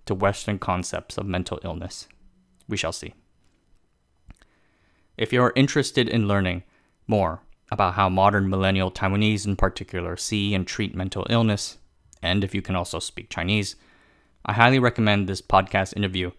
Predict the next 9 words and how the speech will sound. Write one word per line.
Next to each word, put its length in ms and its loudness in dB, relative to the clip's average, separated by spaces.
of 80 -6
a 40 0
Taiwanese 600 2
psychiatrist, 960 -4
which 220 -6
dives 320 4
into 260 -4
these 200 -8
issues. 420 -12